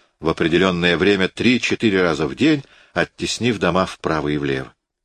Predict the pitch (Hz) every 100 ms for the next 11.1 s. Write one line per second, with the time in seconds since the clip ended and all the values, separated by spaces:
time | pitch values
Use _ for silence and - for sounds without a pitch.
0 | _ _ _ _ _ _ _ _ 78 92
1 | 98 - 98 98 110 101 95 92 110 101
2 | 92 85 98 95 - 95 - 95 87 -
3 | 110 139 131 80 78 67 - - - 80
4 | - 87 87 85 92 90 90 95 87 -
5 | - 80 85 151 - 175 175 170 127 -
6 | 92 82 - - _ 85 98 - 104 90
7 | 80 69 - - - _ _ _ _ _
8 | _ _ 104 104 117 131 127 123 - 131
9 | 120 - 113 98 - 117 110 101 98 87
10 | 92 92 90 98 - - 110 98 78 -
11 | 82